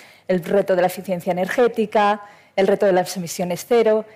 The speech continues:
y también el reto de saber adaptarse a las necesidades y a los gustos de los consumidores en sus viviendas, en sus comunidades, en sus pueblos, en sus ciudades. Eh,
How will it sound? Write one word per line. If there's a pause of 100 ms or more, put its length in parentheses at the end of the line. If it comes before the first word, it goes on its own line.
(180)
y
también
el
reto
de
saber
adaptarse
a
las
necesidades (340)
y
a
los
gustos
de
los
consumidores
en
sus
viviendas, (340)
en
sus
comunidades, (200)
en
sus
pueblos, (260)
en
sus
ciudades. (440)
Eh,